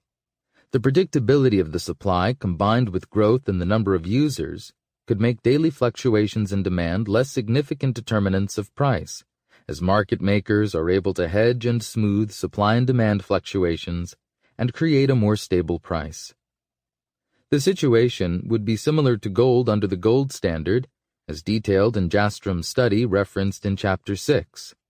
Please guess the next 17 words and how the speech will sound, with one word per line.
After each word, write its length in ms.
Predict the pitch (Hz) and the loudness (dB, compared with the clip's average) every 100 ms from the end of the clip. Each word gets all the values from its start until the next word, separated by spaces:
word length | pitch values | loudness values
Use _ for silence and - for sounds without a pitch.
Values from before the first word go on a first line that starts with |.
| _ _ _ _ _ _ | _ _ _ _ _ _
For 120 | 143 | 0
centuries 680 | - 151 147 139 98 85 82 | 0 0 0 0 0 -2 0
during 320 | 113 113 107 | 2 4 4
which 200 | 110 - | 2 0
gold 300 | 104 104 110 | 2 2 2
was 220 | 98 87 | -2 -2
used 260 | 104 107 - | -2 -2 -4
as 140 | 117 | -2
money, 340 | 101 82 76 95 _ _ _ _ _ | 0 -2 -6 -12 _ _ _ _ _
the 100 | 98 | -2
steady 500 | - - 143 147 165 | -2 0 2 2 2
and 220 | 127 98 | 0 2
gradual 480 | 101 120 135 131 113 | 2 2 2 2 4
increase 540 | 113 120 120 120 123 | 2 0 0 -2 -2
in 80 | 120 | -2
its 160 | 117 - | -2 -4
supply 640 | 110 - 131 90 78 104 | -6 0 0 0 -4 -10